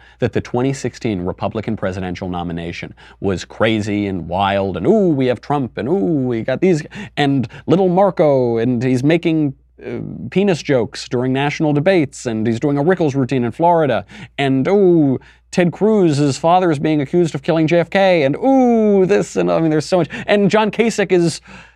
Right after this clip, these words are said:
being John Kasich. I don't know, he's eating like a slob and doing whatever. Okay, if you thought that was crazy, oh, baby, just wait until twenty twenty. Christmas is coming early. This is, these are the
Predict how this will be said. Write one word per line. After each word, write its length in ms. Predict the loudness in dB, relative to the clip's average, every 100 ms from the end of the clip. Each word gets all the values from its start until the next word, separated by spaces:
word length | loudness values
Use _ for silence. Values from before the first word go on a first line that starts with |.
| _ -10 2
being 320 | 4 6 6
John 220 | 4 2
Kasich. 500 | 0 0 0 -2 0
I 100 | 2
don't 120 | 4
know, 60 | 4
he's 160 | 4
eating 300 | 4 2 2
like 160 | 2 0
a 60 | 0
slob 420 | 0 2 2 0
and 140 | -2
doing 160 | -2 0
whatever. 380 | 2 2 2 2
Okay, 280 | 2 -2 -2 -4
if 160 | 0
you 140 | 2 0
thought 260 | -2 -2
that 200 | -2 -2
was 200 | -2 -8
crazy, 560 | -6 -2 -2 -2 -8 _ _ _ _ _ _ -2
oh, 320 | 2 2 0
baby, 480 | -4 -6 -6 -12 _ -12 -8
just 380 | -4 -4 -4
wait 760 | -8 -8 -8 -6 -4 -4 -8 -16 -12
until 300 | -10 -8 -10
twenty 340 | -10 -10 -10
twenty. 380 | -12 -12 -12 -16 _ -20 -8
Christmas 400 | -4 -2 -4 -6
is 100 | -4
coming 280 | -4 -4 -4
early. 280 | -6 -8 -12 -6 2
This 240 | 2 2
is, 140 | -4 -6 -4
these 200 | 0 0
are 100 | 0
the 140 | -2